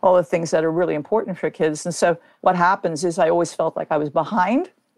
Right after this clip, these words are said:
Eighth grade was high school in those days. There was no intermediate school. And so by eighth grade, I was twelve, and I was sitting next to an eighteen-year-old in a high school class. So he was graduating from high school, getting married the next year,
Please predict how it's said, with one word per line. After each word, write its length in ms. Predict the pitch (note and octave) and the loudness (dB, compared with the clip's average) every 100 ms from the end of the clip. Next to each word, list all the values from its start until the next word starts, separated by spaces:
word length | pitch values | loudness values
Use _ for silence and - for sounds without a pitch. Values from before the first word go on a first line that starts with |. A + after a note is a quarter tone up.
| - | 2
Eighth 260 | A3 A#3 - | 2 2 -2
grade 460 | F#3+ F#3 G3 A3 A3 | 0 4 4 4 2
was 200 | F3+ D#3+ | 0 0
high 160 | G3 F3 | 0 -2
school 320 | - G#3 G3+ | 0 0 2
in 80 | F3+ | 0
those 240 | F3 E3+ | 0 0
days. 260 | F3 F3 F3+ | 0 0 0
There 120 | E3 | 0
was 160 | D#3+ | 0
no 100 | F3 | 2
intermediate 540 | D#3+ E3 D#3+ E3 D3+ - | 2 2 2 0 0 -2
school. 400 | - C#3 C#3 - _ - - _ - | -4 0 -2 -4 _ -20 -20 _ -2
And 160 | F3+ F3+ | 0 2
so 140 | G3+ | 2
by 220 | F3 F3+ | 4 2
eighth 200 | F#3 F3+ | 2 -2
grade, 460 | - B3 A3+ E3+ F3 - | 0 4 4 2 0 0
I 80 | |
was 180 | F3 D#3 | 0 -2
twelve, 640 | - - A#3+ C#3+ C#3 F3+ - - _ G3 | -6 0 2 4 2 0 -6 -20 _ 0
and 240 | F3+ E3+ G3 | 2 2 0
I 80 | |
was 100 | F#3 | 0
sitting 320 | - G3 F#3+ F3+ | 0 0 2 0
next 260 | F3 - | -2 -2
to 120 | - F3 | 0 2
an 60 | |
eighteen-year-old 760 | F#3+ F#3+ A3 A#3+ G3 D#3 D#3 D3+ | 2 0 2 2 4 4 2 2
in 100 | D#3 | 0
a 60 | |
high 120 | E3 F4 | 0 -2
school 260 | - E3 | 0 0
class. 420 | - D3+ - - _ _ - | 2 -2 -2 -8 _ _ -4
So 240 | - G#3+ | 2 4
he 220 | F#3 B3 | 4 2
was 280 | C#4 G#3+ E3+ | 4 2 2
graduating 640 | G3+ G3 G3+ G3+ F3+ E3+ E3 | 2 2 2 2 0 0 -6
from 160 | D#3+ | -6
high 180 | E3 E3 | -4 -4
school, 480 | - F#3 F3 E3+ - F3+ | -4 -2 0 0 -2 0
getting 240 | E3 E3 | 0 2
married 280 | E3+ F3+ F3 | 2 2 0
the 60 | E3 | 0
next 340 | D#3 - - | -2 -4 -2
year, 280 | E3 D#3 | 2 2